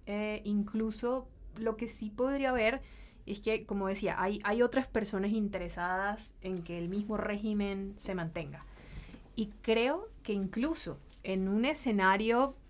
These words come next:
digamos, no, no lo veo tan probable, pero puede estar en, en la baraja,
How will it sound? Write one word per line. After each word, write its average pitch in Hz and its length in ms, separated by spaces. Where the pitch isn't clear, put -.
digamos, 202 400
no, 190 120
no 196 200
lo 214 160
veo 262 300
tan 226 260
probable, 190 420
pero 233 220
puede 190 180
estar 220 540
en, 226 240
en 202 140
la 208 100
baraja, 185 460